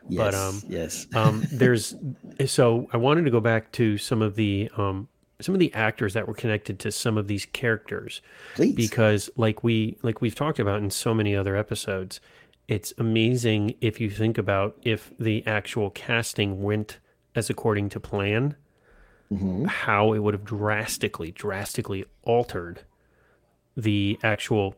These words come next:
Speaker 2: turnout of the movie because of just a different actor's portrayal of this character and how weird it would have been.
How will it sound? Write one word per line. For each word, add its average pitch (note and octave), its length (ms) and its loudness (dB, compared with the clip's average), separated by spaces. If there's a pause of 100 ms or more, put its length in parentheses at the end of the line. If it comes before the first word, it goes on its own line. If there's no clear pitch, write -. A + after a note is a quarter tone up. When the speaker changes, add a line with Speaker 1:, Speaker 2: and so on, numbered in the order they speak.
(140)
Speaker 2:
turnout G#2 360 2
of F#2 100 -4
the G2+ 60 -4
movie A2 380 2
because G2 380 -2
of G2 360 -2
just - 340 -4 (580)
a A#2 60 -2
different G#2 300 -2
actor's G2 260 -2
portrayal A2 560 0
of G2 120 -2
this G#2+ 140 -6
character A2+ 560 -4 (480)
and A#2 120 2
how G#2 160 2
weird G#2+ 720 -2
it G#2 140 -2
would G2 120 -2
have F#2+ 140 -6
been. - 260 -10